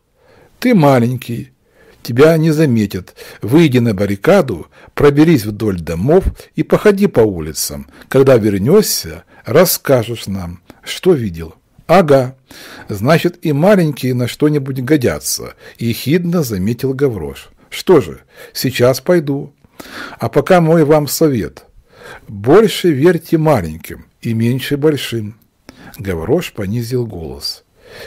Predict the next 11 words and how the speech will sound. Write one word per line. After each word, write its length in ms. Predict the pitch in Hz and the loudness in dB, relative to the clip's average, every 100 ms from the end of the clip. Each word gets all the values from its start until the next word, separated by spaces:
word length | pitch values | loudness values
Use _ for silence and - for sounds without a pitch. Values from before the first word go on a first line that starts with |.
| - - | -20 -12
"Видите 560 | 104 120 208 208 196 | -4 0 0 0 -2
этого 340 | 175 156 143 135 | -2 0 2 2
долговязого? 880 | 143 147 139 127 90 76 69 65 - _ _ _ _ _ | 2 2 2 0 0 -8 -12 -14 -18 _ _ _ _ _
Ну 240 | 73 117 180 | -6 -2 0
и 40 | |
что 300 | 156 - 131 | -2 -2 -4
же? 260 | 120 120 113 _ _ _ _ _ _ _ - - | -4 -8 -12 _ _ _ _ _ _ _ -20 -4
Это 280 | 127 127 131 | -2 0 -2
шпик. 540 | - - 151 - - _ _ _ _ _ _ _ | -4 -6 -6 -6 -12 _ _ _ _ _ _ _
Ты 120 | - | -4
уверен? 580 | 117 120 120 170 120 87 | 0 0 4 2 2 -6